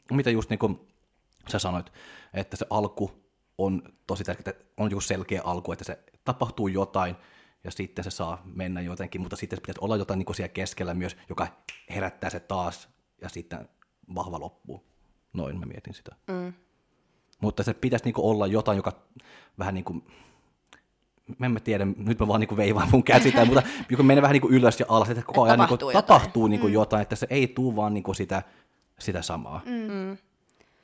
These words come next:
Speaker 2: Noin se on.
Speaker 3: Niin.
Speaker 2: Niin
Speaker 3: Se
Speaker 2: se.
Speaker 3: on just
Speaker 1: Että se,
Speaker 3: <laughs>
Speaker 1: että se, että se, että mulla on pakko olla hereillä, että mä koko ajan, niinku, että no, mitä tulee seuraavaksi, mitä
Speaker 3: Mm.
Speaker 1: tulee seuraavaksi. Jos,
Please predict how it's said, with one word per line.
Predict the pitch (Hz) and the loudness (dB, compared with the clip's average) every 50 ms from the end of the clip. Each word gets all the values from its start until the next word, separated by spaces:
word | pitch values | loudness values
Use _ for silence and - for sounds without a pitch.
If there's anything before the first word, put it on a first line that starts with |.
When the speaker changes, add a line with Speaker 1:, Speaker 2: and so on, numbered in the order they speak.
| _ _ _ _ _ _ _ _ | _ _ _ _ _ _ _ _
Speaker 2:
Noin | 233 208 165 135 151 185 | -10 -8 -6 -6 -4 -2
se | 233 226 | -2 0
on. | 175 156 160 269 269 | 0 0 -2 -4 -6
Speaker 3:
Niin. | 240 214 208 185 _ _ _ _ _ - | -8 -10 -10 -12 _ _ _ _ _ -6
Speaker 2:
Niin | 220 233 214 196 | -4 -2 -2 -2
Speaker 3:
Se | 214 | -2
Speaker 2:
se. | 247 262 | -2 0
Speaker 3:
on | 240 | 0
just | 226 220 233 - - - | 0 0 0 0 2 4
Speaker 1:
Että | - - - | 6 6 6
se, | 131 - - 151 | 8 8 8 8
Speaker 3:
<laughs> | 269 285 | 8 8
Speaker 1:
että | - 165 | 6 6
se, | - 175 - - - - - - | 4 2 2 -2 -4 -10 -6 -4
että | 135 - 156 | -2 0 2
se, | - 160 135 - - _ - - - - - _ _ _ - - | 2 2 0 0 -6 _ -20 -20 -20 -20 -20 _ _ _ -6 -6
että | 135 - 143 | -2 0 2
mulla | 139 147 160 160 | 2 4 4 4
on | - | 4
pakko | - 147 - 147 | 2 2 4 6
olla | 143 143 135 123 - - | 6 6 4 2 2 0
hereillä, | 160 139 101 101 101 95 92 | 0 2 2 2 0 0 -2
että | - 113 | -2 -2
mä | 113 113 | 0 2
koko | - 123 - 123 | 2 2 4 4
ajan, | 120 117 117 | 4 4 4
niinku, | 110 - 113 | 2 0 0
että | - - 110 - - - - - | -2 -2 -6 -6 -8 -14 -6 0
no, | 110 113 | 2 4
mitä | 120 113 117 | 4 4 2
tulee | - 120 110 90 | 0 0 0 0
seuraavaksi, | - 98 90 90 87 87 78 - - | -2 -2 -4 -4 -6 -6 -8 -8 -6
mitä | - 110 110 | -4 -4 -2
Speaker 3:
Mm. | 110 | 0
Speaker 1:
tulee | 113 101 | 0 -2
seuraavaksi. | - - 87 87 87 85 78 82 - 107 | -2 -2 -4 -6 -6 -6 -8 -6 -6 -8
Jos, | 98 - | -6 -6